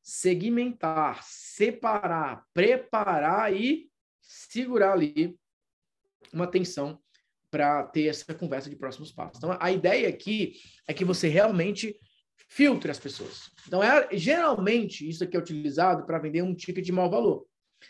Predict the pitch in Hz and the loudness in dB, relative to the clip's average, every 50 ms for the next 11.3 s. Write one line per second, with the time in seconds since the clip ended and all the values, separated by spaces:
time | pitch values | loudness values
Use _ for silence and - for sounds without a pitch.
0 | _ _ _ _ _ - 185 180 170 165 185 214 226 208 196 208 196 190 196 190 | _ _ _ _ _ 2 4 4 6 6 4 4 4 2 2 0 0 2 4 4
1 | 180 170 165 170 170 175 170 160 156 165 180 190 175 151 139 139 135 135 135 123 | 2 2 2 0 0 0 0 0 0 0 -2 -2 -2 -4 -4 -4 -6 -8 -10 -12
2 | 127 123 123 - 131 - - 170 175 170 170 165 143 127 120 117 104 - 110 104 | -12 -12 -12 -12 -14 -4 0 0 2 4 4 2 2 0 -4 -6 -8 -8 -12 -14
3 | 107 113 113 120 165 170 - - - 160 151 135 120 113 - _ - - - - | -14 -14 -6 -4 -4 -4 -4 -4 -2 -2 -2 -2 -6 -10 -10 _ -12 -10 -10 -12
4 | - 113 113 - - - - 143 143 156 160 156 147 - 120 123 123 117 - - | -12 -12 -12 -12 -12 -10 -12 -4 0 2 2 2 0 -2 -6 -8 -8 -8 -8 -12
5 | - - 147 147 - 151 160 - - - - - _ _ - - - - _ _ | -10 -10 -10 -8 -8 -10 -10 -8 -10 -10 -10 -10 _ _ -20 -20 -20 -20 _ _
6 | - 202 202 196 214 208 214 202 156 151 135 123 110 107 - - _ _ _ _ | 0 0 2 2 2 4 4 4 4 2 -2 -4 -6 -10 -16 -20 _ _ _ _
7 | _ - - - 208 269 262 - 262 254 220 226 214 190 175 165 156 139 135 135 | _ -16 -12 -4 -4 -2 -2 -2 -4 -2 -2 -2 0 2 4 4 4 4 2 0
8 | 135 131 127 123 131 131 120 143 175 185 180 - 131 135 151 175 175 143 123 123 | -2 -4 -8 -10 -10 -8 -4 -4 -4 -4 -4 -6 -8 -4 0 0 0 0 0 -6
9 | 117 - - 175 175 180 185 170 139 123 120 143 175 185 165 - 135 120 117 113 | -10 -6 -6 -4 -4 -2 -4 -4 -4 -6 -6 -2 0 0 0 0 -2 -6 -6 -4
10 | 113 147 175 190 175 - 170 220 311 269 269 233 214 214 196 233 226 196 196 180 | -2 0 0 0 0 -2 -4 -6 -4 -4 -4 -4 -4 -4 -4 -4 -2 -2 -2 -2
11 | 151 160 208 226 208 - | 0 0 2 4 4 4